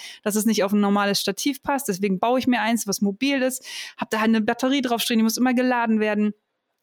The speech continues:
Mein Rechner kann das nicht. Horror, es ist einfach alles <laughs> nur schwierig. So. Aber ich mach das gerne, weil ich es dann hinterher fett finde, auch wenn sich niemand auf dem Fernseher YouTube-Videos anguckt. Ich mach das halt ab und zu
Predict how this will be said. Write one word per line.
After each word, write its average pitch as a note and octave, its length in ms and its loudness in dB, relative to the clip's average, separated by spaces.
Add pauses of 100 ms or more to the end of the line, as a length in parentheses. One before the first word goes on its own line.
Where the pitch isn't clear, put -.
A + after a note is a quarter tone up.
Mein A3+ 200 2
Rechner A3 280 -2
kann G3+ 180 0
das G3 160 0
nicht. G#3 200 0 (380)
Horror, C4 540 2
es G3 100 -2
ist A3 100 0
einfach A3 220 -2
alles A#3+ 400 0
<laughs> G#3+ 80 -4
nur F#3 100 2
schwierig. - 800 -2
So. C4 80 -2 (640)
Aber A#3 200 0
ich A#3 100 -2
mach A3+ 160 2
das - 240 -4
gerne, A#3+ 540 2
weil G#3 180 2
ich G#3 120 0
es G#3 140 -2
dann G3 140 2
hinterher A3+ 720 0 (680)
fett - 420 -2
finde, A3+ 680 2 (200)
auch - 160 -4
wenn B3+ 160 2
sich B3 120 0
niemand B3 380 4
auf G#3 140 -4
dem G3+ 100 0
Fernseher G#3+ 300 0
YouTube-Videos G3+ 480 0
anguckt. F#3+ 520 -4
Ich - 140 -4
mach A#3 160 0
das - 200 -4
halt D4 360 0
ab B3+ 140 -4
und C#4 100 0
zu D#4+ 320 0